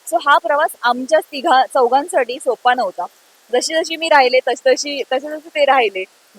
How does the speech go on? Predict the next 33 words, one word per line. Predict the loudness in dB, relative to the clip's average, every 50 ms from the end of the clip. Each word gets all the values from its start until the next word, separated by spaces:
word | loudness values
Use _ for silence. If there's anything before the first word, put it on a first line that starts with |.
| -20 -12 -10
जिथे | -10 -6 -2 -2 -2 -2
जिथे, | -4 -4 -2 2 2 4 4 2 0 -4 _ _
अ, | 4 4 6 6 6 4 4 4 0 -4 -4 0
गेले, | 2 4 6 6 4
तिथे | 2 2 -4 -10 -10
तिथे | -10 -8 -8 -8 -4
ते | 2 4
अस-, | 4 4 4 2 -4 -4 -2
होते, | -2 0 0 -2 -6 -4 -2
आहेत. | -2 -2 0 -2 -4 -4 -6 _ _ _ _ _ _ _ _ _ _ _ _ _ _ _ _ _ _ _
त्यामुळे, | 4 4 4 4 2 2 2 2 2
अम, | 4 6 6 6 6 4 2 0 -6 -18 _ _ _ _ _ _ -4
जेव्हा | -2 0 0 0
हे | 0 0 -4
घर | -6 -4 -2 0 2 2 2 2
बनत | 0 0 0 -2 -2
होतं | -2 -4 -2 -2 -4 -4
ना, | -4 -6 -4 -4
तेव्हा | -2 2 2 2 2 2 0 -6 _ _ _ _ _ -20 _ _ _ _ 4
त्यांना | 4 4 4 4 2 2 2
काय | 4 4 4 4 4
हवं | 2 0 0 0 2 2 0
हे | 0 0 -4 -4 -2 0 0 0 0
कायम | -2 -6 _ _ _ 0 2 4 4 4 4 2 0 -2 -8
विचारत, | -12 -12 -2 2 2 4 4 4 0 0 _
डोक्यात | -6 -6 -2 -2 -2 -2
ठेवून | -2 _ -4 -4 -4 -4 -6 -10 _
की, | -8
"अच्छा, | -6 -6 -6 -2 -2
आईला | -2 -2 -2 -4 0 2 2 2 2 -2 _ _ _ _ _ _ _ _ _ _ _ _ _ _ _ _ _ -6
मंदिर | -6 -6 -4 -4 -2 -2
असं | -2 -2 -2 -6 -8
हवंय, | -6 -6 -6 -8 -8 -12